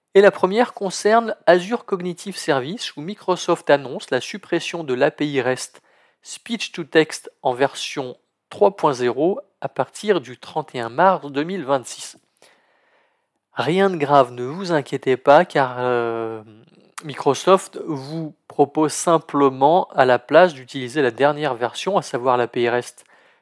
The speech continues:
Speech to Text en version trois point un, qui ajoute de nouvelles fonctionnalités et des améliorations. Et nous terminons avec un pan de l'histoire Azure, euh,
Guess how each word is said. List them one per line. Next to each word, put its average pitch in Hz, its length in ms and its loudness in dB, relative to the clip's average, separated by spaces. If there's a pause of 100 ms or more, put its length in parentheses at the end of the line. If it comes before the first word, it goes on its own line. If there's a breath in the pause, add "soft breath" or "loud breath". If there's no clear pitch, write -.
Speech - 420 -10
to 147 140 -10
Text - 400 0 (120)
en 151 100 2
version 190 500 -2 (100)
trois - 340 6
point - 320 0
un, 202 240 0 (120)
qui - 200 -12
ajoute 143 460 -2 (160)
de 139 260 -10
nouvelles 131 400 -4
fonctionnalités 123 1080 -8 (200)
et 233 240 -2
des 185 340 0
améliorations. 170 680 0 (1900 loud breath)
Et 220 100 8
nous 269 120 0
terminons 220 520 4
avec 165 340 6
un 143 140 4
pan 262 420 4
de 160 120 0
l'histoire 151 760 4
Azure, 143 600 0
euh, 120 500 -4